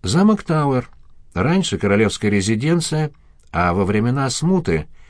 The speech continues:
когда Ланкастеры и Йорки боролись за трон, это получил название войны роз, стал королевской тюрьмой.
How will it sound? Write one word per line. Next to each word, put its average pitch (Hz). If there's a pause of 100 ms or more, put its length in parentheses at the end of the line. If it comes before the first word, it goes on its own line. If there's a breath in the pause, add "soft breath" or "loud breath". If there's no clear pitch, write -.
(220 soft breath)
когда 92
Ланкастеры 101
и 107
Йорки 92
боролись 92
за 113
трон, 175 (760 soft breath)
это 165
получил 165
название 143
войны 139
роз, 95 (380)
стал 101
королевской 104
тюрьмой. 104